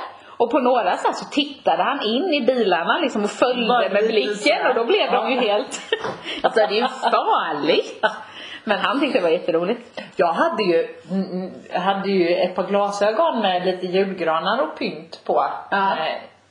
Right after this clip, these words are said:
Speaker 2: jag åkte en, eh, julafton. Men det här var ju än värre.
Speaker 1: Ja.
Speaker 2: Och då tyckte jag att folk tittade.
Speaker 1: Ja,
Speaker 2: Men
Speaker 1: det är klart.
Speaker 2: här är det klart
Speaker 1: Ja.
Speaker 2: att folk tittar ännu mer.
Speaker 1: Ja,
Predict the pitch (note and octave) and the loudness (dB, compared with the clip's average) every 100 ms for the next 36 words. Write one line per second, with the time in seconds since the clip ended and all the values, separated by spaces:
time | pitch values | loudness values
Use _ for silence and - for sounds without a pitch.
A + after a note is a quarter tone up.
0 | _ _ _ E3+ D#3 C#3+ - - C#3 C3+ | _ _ _ -8 -4 -2 -4 -4 -4 -4
1 | D#3 D3 C#3+ D3+ F3 F3 C3+ C3 G3+ D4 | -8 -12 -12 -10 -8 -6 -6 -6 -6 -6
2 | - - - - - - _ _ _ - | -12 -20 -20 -20 -20 -20 _ _ _ -12
3 | D#3+ D#3 D3+ C#3+ D#3 G#3 A3+ G3+ E3 C3+ | -10 -8 -8 -4 -2 -2 -2 -2 -2 -4
4 | F3 G#3 D3 C#3 D3+ - F#3 F#3+ F#3+ F#3+ | -6 -6 -4 -6 -10 -4 0 2 2 2
5 | F4 A3 F3+ - F3 - G3 - D3 C3+ | 0 2 0 2 0 0 -6 -2 0 0
6 | - - - G#3 F3 G#3+ B3+ G#3 - - | 0 -6 0 2 4 2 2 2 2 2
7 | D4 C#4+ B3+ B3 C4 B3+ G3+ D#3 F3 F3 | 0 0 0 0 -4 0 0 4 2 4
8 | F#3+ E3 - - F3+ F3 - - F3 E3 | 2 0 -4 -8 -8 -4 -4 -4 -6 -6
9 | D#3+ B3+ G#4 F#3+ C3 F3 F#3 F#3 | -2 0 0 0 2 4 4 2